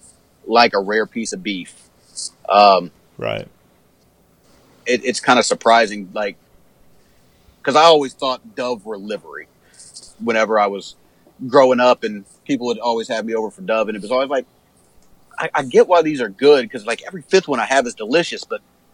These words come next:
Speaker 1: some of these, it's just, it tastes like bad liver. And then that's another thing a lot of guys, uh, don't do. Um, this past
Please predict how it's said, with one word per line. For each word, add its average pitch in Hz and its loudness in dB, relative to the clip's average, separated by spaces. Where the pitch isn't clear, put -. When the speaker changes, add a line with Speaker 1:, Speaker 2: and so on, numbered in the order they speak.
Speaker 1:
some 277 -2
of 185 0
these, 135 0
it's - -2
just, - 0
it 214 -10
tastes 247 0
like 165 0
bad 151 2
liver. 160 4
And 139 -2
then 143 -2
that's 190 -2
another 139 -2
thing 131 -8
a 117 -8
lot 123 -4
of 117 -6
guys, 120 -4
uh, 117 -4
don't 113 -8
do. 110 -6
Um, 104 -2
this 131 -4
past - 2